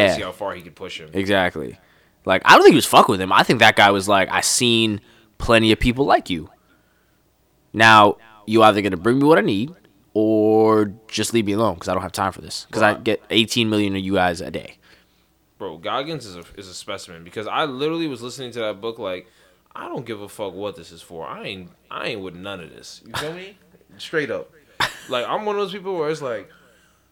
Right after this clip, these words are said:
Speaker 1: "Oh, Evan, you gotta do all this crazy shit for me to get your respect." And it's like, "Fuck you. I don't need your motherfucking respect. I don't need your kudos. I don't even bang with you like that, to be honest with you." Like, me and Goggins are built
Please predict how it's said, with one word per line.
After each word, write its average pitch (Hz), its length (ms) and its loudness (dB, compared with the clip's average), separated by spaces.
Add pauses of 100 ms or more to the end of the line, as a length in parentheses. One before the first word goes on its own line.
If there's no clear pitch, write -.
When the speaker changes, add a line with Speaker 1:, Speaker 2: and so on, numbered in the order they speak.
(200)
Speaker 1:
"Oh, 131 200 -4
Evan, 101 240 -8
you 143 60 -14
gotta 135 140 -6
do 101 140 -16
all 117 80 -12
this 131 140 -12
crazy 156 280 -10
shit 104 200 -12
for 92 80 -20
me 120 80 -14
to 120 60 -16
get 123 120 -12
your 127 80 -10
respect." 110 380 -10
And 123 80 -14
it's 151 100 -14
like, 180 240 -12 (240)
"Fuck - 520 -8
you. 107 260 -10
I 240 100 -8
don't 277 200 -10
need 214 280 -6
your 160 140 -6
motherfucking 185 680 -8
respect. 165 480 -10
I 110 100 -8
don't 160 160 -6
need 156 200 -10
your 165 80 -16
kudos. 127 440 -8
I 202 80 -16
don't 285 120 -10
even 113 420 -14
bang 285 320 -6
with 135 220 -8
you 123 80 -12
like 92 240 -12
that, 160 240 -14
to 131 80 -18
be 95 180 -18
honest 131 380 -6
with 98 180 -16
you." 104 140 -12
Like, 101 240 -8
me 196 160 -10
and 190 100 -8
Goggins 127 340 -4
are 98 60 -10
built 87 200 -18